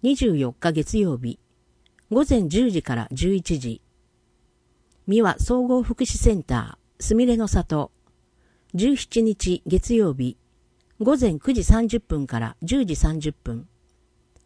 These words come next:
本郷憩いの家、十八日火曜日、午後一時三十分から二時三十分。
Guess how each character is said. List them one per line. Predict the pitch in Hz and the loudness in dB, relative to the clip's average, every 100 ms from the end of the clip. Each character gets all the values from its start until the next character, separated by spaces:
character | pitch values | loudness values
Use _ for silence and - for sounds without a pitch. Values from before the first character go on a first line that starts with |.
| _ _ _ | _ _ _
本 | 294 294 | 2 4
郷 | 185 151 | 4 2
憩 | 127 - 170 | 2 0 0
い | |
の | 160 | -2
家、 | 147 135 131 123 - _ _ _ _ _ _ _ | -2 0 -2 -4 -10 _ _ _ _ _ _ _
十 | 185 269 262 | -2 0 0
八 | 254 240 | 0 0
日 | 220 - 185 170 | -2 -2 -4 -2
火 | 190 | 0
曜 | 214 175 - | 2 0 -2
日、 | 120 - _ _ _ _ _ _ 226 | -8 -10 _ _ _ _ _ _ 0
午 | 294 | 2
後 | 254 | 2
一 | 156 285 247 | 0 -2 0
時 | 180 | 6
三 | 247 247 | 6 6
十 | 247 | -2
分 | - 156 139 | -2 -4 -4
か | 123 | -4
ら | 117 - 202 | -6 -6 -2
二 | 254 | -2
時 | - | -2
三 | - 165 160 | -2 -2 -2
十 | 160 | -6
分。 | - 120 117 | -6 -10 -10